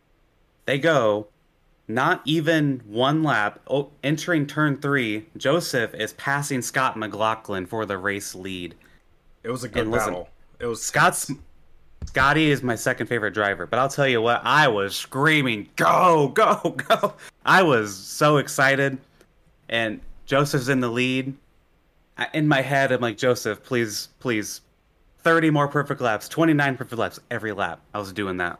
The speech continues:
Speaker 1: I do that every race I go to, and he's leading, I've noticed. <laughs> <laughs> I'm just, like, in my head, like, as if I'm the crew chief or, like, the
Speaker 2: Yeah.
Speaker 1: anx-, the anxious girlfriend they would put on T V. You know
Speaker 2: Oh
Speaker 1: what I
Speaker 2: my
Speaker 1: mean?
Speaker 2: God,
Speaker 1: If that was
Speaker 2: yes!
Speaker 1: me,
Speaker 2: When,
Speaker 1: I was
Speaker 2: who is gonna be the first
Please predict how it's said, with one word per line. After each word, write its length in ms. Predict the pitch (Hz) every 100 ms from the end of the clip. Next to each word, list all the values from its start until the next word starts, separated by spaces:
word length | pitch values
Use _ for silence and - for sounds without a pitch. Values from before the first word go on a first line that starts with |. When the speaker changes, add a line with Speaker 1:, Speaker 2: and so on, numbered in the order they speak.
| -
Speaker 1:
I 100 | 110
do 120 | 147
that 240 | 127 -
every 280 | 123 113 117
race 240 | 107 107 107
I 80 |
go 160 | 98 101
to, 200 | - 110
and 80 | 95
he's 140 | 95
leading, 380 | 92 92 101 107 - _ _ -
I've 100 | 113
noticed. 560 | 107 104 107 110 - -
<laughs> 160 | - _ _ _
<laughs> 720 | 165 - 156 - - - - -
I'm 120 | 143
just, 140 | 143
like, 140 | 151 143
in 120 | 143
my 140 | 139
head, 220 | 127 135
like, 120 | 113 107
as 160 | 113
if 100 | 120
I'm 120 | 120
the 80 | 98
crew 220 | - 117
chief 320 | 110 - 123 123
or, 100 | 113
like, 160 | 110
the 60 | 113
Speaker 2:
Yeah. 120 | 85
Speaker 1:
anx-, 200 | 113 - _ _
the 160 | 113 123
anxious 360 | 135 131 131 -
girlfriend 520 | 127 123 - 127 123
they 80 | 120
would 160 | 117
put 120 | -
on 120 | 120 113
T 180 | 123
V. 340 | 110 113 120 117 _
You 80 | 117
know 80 | 185
Speaker 2:
Oh 20 |
Speaker 1:
what 80 | 214
I 40 |
Speaker 2:
my 140 | 247 247
Speaker 1:
mean? 80 | -
Speaker 2:
God, 640 | 196 196 185 160 139 135
Speaker 1:
If 460 | - 170 190 220 147
that 180 | 277 214
was 100 | 190
Speaker 2:
yes! 200 | 160 175
Speaker 1:
me, 320 | 143 - 107 - -
Speaker 2:
When, 540 | 208 220 294 320 349 339
Speaker 1:
I 120 | 294
was 120 | 285
Speaker 2:
who 260 | 294 339 339
is 180 | 330 -
gonna 280 | 294 285
be 240 | 220 262 240
the 240 | 175 226
first 680 | - - 220 220 269 277 -